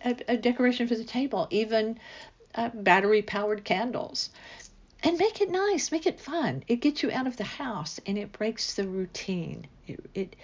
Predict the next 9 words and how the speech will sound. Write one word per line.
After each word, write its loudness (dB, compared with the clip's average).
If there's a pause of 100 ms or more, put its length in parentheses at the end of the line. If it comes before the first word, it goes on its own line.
(500)
it 6
really 6
does 2
break -2
the -4
routine -2 (140)
of 2 (2250)
every 8
day 6